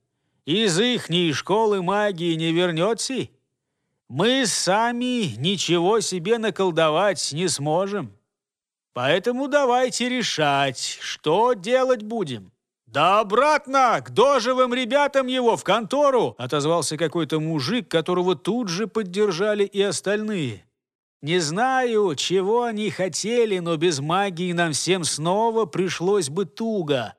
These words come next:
осторожно проговорил стоявший рядом с головой Васна, обращаясь к своей жене. "Ага", подтвердила та.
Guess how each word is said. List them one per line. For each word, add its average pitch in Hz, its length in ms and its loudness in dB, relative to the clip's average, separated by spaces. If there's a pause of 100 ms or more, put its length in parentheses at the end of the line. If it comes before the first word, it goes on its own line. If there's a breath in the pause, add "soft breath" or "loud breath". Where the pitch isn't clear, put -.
осторожно 156 760 -2
проговорил 160 600 0
стоявший 156 680 -2
рядом 156 280 -2
с 131 80 -2
головой 160 440 0
Васна, 151 800 -2 (160)
обращаясь 143 720 -2
к - 40 -8
своей 156 400 -2
жене. 135 480 -6 (440)
"Ага", 160 520 0 (280)
подтвердила 156 640 0
та. 131 340 -4